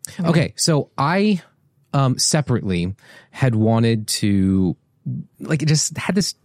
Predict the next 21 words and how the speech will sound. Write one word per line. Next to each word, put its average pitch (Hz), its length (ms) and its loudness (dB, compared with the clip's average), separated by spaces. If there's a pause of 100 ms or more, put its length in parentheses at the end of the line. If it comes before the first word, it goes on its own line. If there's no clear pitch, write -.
idea 117 500 2
of, 92 440 0
of 92 240 -4
some 139 300 2
sort 120 240 0
of 104 100 -6
collaboratory 87 1040 0
or 82 340 -2 (280)
network 104 720 2
of 90 560 -2 (220)
podcasters. 92 840 -6
And 135 100 4
I 160 60 4
know 165 300 4 (360)
that, 120 340 0
like, 104 120 -2 (120)
Irreverent 107 840 0
Media 95 380 2
Group 85 440 -2
exists. 85 800 -4 (200)
I, - 40 -6